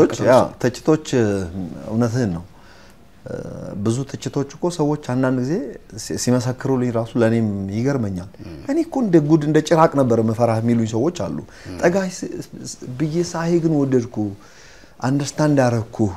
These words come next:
Speaker 2: ይቅርታ አድርግልኝ» እያሉ ሁሉ የሚመጡ አሉ። እውነት ነው።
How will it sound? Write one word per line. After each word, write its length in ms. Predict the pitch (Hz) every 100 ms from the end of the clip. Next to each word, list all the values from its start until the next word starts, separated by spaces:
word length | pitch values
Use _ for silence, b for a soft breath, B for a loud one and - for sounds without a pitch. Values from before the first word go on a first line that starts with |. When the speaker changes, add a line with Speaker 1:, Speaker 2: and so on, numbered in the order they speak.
| - - -
Speaker 2:
ይቅርታ 320 | 151 170 175
አድርግልኝ» 380 | 156 131 127 127
እያሉ 240 | 127 127 127
ሁሉ 120 | 131
የሚመጡ 360 | 135 131 131 131 190
አሉ። 180 | 123 85 - - - - b b b b
እውነት 280 | 117 127 170
ነው። 160 | 92